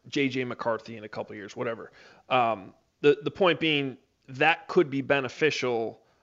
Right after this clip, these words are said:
right now, but as he gets farther and farther removed from the Big Ten, I don't know what type of relationships he's still gonna have with kids coming out just in the draft, for example. Um, Ryan Poles talked about that he thinks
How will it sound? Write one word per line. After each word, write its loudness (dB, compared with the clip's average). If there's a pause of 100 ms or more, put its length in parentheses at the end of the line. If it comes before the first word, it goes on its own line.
(180)
right -2
now, 2
but 2
as 4
he -6
gets -6
farther 4
and -8
farther 0
removed -8
from -12
the -12
Big -4
Ten, -2
I -2
don't -6
know -6
what -6
type -2
of -8
relationships -8
he's -12
still -6
gonna -10
have -6
with -12
kids -10
coming -10
out -6
just -14
in -12
the -18
draft, -4
for -10
example. -10 (440)
Um, 2
Ryan 4
Poles 4
talked 4
about -2 (560)
that -2
he -4
thinks -4